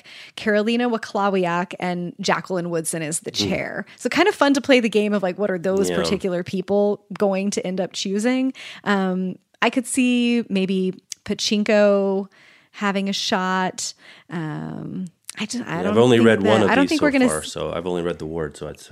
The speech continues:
Speaker 2: difficult for me to, to
Speaker 1: Yeah.
Speaker 2: comment.
Speaker 1: I'm just doing, now I'm just doing some guessing based on, like, buzz and what has seemed big.
Speaker 2: Yeah,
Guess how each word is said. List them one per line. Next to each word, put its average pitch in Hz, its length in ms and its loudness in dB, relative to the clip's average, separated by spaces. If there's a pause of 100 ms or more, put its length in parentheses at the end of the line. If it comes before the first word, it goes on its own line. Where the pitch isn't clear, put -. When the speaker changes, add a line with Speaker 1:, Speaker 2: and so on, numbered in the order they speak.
Speaker 2:
difficult - 380 -16
for - 120 -16
me 76 160 -8
to, - 160 -16
to - 120 -16
Speaker 1:
Yeah. 240 240 -6
Speaker 2:
comment. 156 340 -8 (200)
Speaker 1:
I'm 240 140 8
just 233 300 2
doing, 269 320 6
now 254 180 6
I'm 302 120 6
just 269 140 2
doing 254 240 4
some 214 180 2
guessing 202 480 2
based 196 280 -2
on, 196 140 0
like, 202 240 -6
buzz 202 640 2
and 202 300 0 (1120)
what 233 180 2
has 269 140 2
seemed 285 400 2
big. 208 580 2 (280)
Speaker 2:
Yeah, 87 280 2